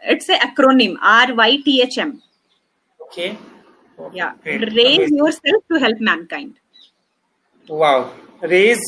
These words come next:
Speaker 2: yourself to help mankind. I just loved it. Nice. <laughs> Thank you so much for an amazing line. Perfect. Now, ये जो transformation journey है आपका, so you must have faced lots of different problem, right?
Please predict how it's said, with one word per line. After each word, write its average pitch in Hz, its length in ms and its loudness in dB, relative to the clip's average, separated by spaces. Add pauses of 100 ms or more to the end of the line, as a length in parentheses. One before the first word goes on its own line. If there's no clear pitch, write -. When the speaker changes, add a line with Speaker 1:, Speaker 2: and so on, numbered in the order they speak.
Speaker 2:
yourself 220 720 2
to 233 100 0
help 180 260 -2
mankind. 147 520 -6
I 143 40 -8
just 151 200 -14
loved 139 240 -6
it. 143 160 -8
Nice. 143 260 -2 (360)
<laughs> - 320 -16
Thank 190 260 -2
you 185 60 0
so 180 400 0
much 165 240 0
for 175 100 0
an 175 220 2
amazing 147 400 -6
line. 139 320 -4 (920)
Perfect. 143 300 -8 (240)
Now, 240 160 4
ये 269 160 2
जो 285 160 2
transformation 233 680 -2
journey 160 400 -2
है 190 60 -4
आपका, 165 340 -4 (500)
so 269 300 8
you 262 200 6
must 285 280 2
have 294 180 2
faced 247 300 0
lots 226 200 0
of 240 100 -2
different 208 320 -6
problem, 147 440 -2 (380)
right? 170 260 -6